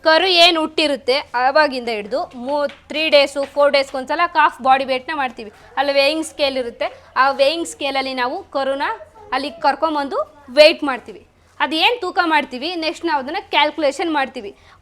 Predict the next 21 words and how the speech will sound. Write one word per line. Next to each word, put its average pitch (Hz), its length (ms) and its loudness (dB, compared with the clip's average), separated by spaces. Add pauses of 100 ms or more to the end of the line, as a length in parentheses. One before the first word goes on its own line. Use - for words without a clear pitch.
(120)
ಒಂದು 381 140 0 (120)
ದಿನಕ್ಕೆ 403 300 0 (100)
ನೀವು 294 100 -4 (100)
ನೋಡ್ಬೋದು 294 420 2 (120)
ನಮ್ಮಲ್ಲಿ 294 280 0 (100)
ಎಚ್ 269 180 -8
ಎಫ್ 381 220 -6
ಕರು, 302 180 0 (120)
ಹಸು 277 300 -6
ಕರು 294 260 6
ಅಂತ 294 120 -4 (120)
ತಗೊಂಡ್ರೆ 240 400 -6 (640)
per 330 120 8 (160)
day 359 100 10 (120)
ಗ್ರೋತಿಂಗು 302 440 0 (220)
ಐನೂರ 370 300 -2
ಅರವತ್ತು 294 340 -2
ಗ್ರಾಮ್ 262 320 2
ಇರುತ್ತೆ. 220 220 -4 (200)
ಅಂದ್ರೆ 339 160 -2 (200)
ಅರ್ಧ 262 180 0